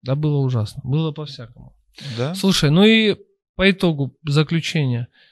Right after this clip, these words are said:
Speaker 1: Растет Белореченский район? Каждый год прибавляет объемы?
Speaker 2: Я думаю, что нет. Наверное, прибавления особо нет. Это обновление. Лучше
Speaker 1: Те
Speaker 2: говорить
Speaker 1: ушли?
Speaker 2: так.
Speaker 1: Мгм,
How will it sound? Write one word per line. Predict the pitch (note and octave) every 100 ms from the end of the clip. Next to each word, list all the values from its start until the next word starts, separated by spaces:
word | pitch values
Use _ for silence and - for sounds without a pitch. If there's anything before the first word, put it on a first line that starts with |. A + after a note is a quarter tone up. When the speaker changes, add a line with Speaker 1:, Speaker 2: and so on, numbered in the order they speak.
| _ _ _ _
Speaker 1:
Растет | C#3+ D3+ - C4 C4+ - -
Белореченский | D3 D#3 D#3+ D#3+ - C3 - C#3
район? | C#3+ C#3+ A#2+ - _
Каждый | - F3+ D3+ D#3
год | E3 A#3+
прибавляет | - D#3+ D3+ D3 C3+ A#2+
объемы? | C3 B2+ A2+ A#2+ _ _ - - - - - _ _ _
Speaker 2:
Я | - D3+
думаю, | E3+ F3+
что | - F3
нет. | F3 E3+ A#2 -
Наверное, | A#2 B2 D3 C#3+ C#3 C3 B2+ B2 A2+
прибавления | - B2+ C#3 C#3+ E3 D3
особо | C3+ - C3+ B2+
нет. | D3 A3 A3
Это | A#2+ B2 C#3+
обновление. | C3 C#3+ D3 C#3+ G#2 F#2 C#3+ B2+ _ _ _
Лучше | B2+ C3+ -
Speaker 1:
Те | B2+
Speaker 2:
говорить | D#3+ D3
Speaker 1:
ушли? | D3+ D3+
Speaker 2:
так. | F3 - -
Speaker 1:
Мгм, | C3 D#3+